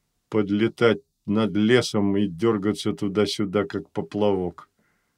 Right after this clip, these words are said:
раздраженно ответил Бермята. «Фейсы, у вас есть запасной талисман?» Задора замотала головой, Низко, подражая ей, замотала головой. Она не понимала еще, как все серьезно и почему все такие озабоченные.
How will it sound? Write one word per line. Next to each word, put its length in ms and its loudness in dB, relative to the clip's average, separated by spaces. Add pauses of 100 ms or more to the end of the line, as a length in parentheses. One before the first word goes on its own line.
(140)
раздраженно 840 0
ответил 400 0
Бермята. 520 -2 (1040)
«Фейсы, 580 2 (760)
у 120 -2
вас 260 2
есть 260 6
запасной 560 4
талисман?» 600 2 (1400)
Задора 540 0
замотала 520 0
головой, 500 -2 (520)
Низко, 380 0
подражая 580 2
ей, 300 2
замотала 580 0
головой. 520 0 (540)
Она 300 -6
не 140 -2
понимала 460 0
еще, 340 -2
как 200 -6
все 220 -4
серьезно 540 -2
и 60 2
почему 400 -4
все 220 -4
такие 400 0
озабоченные. 760 -2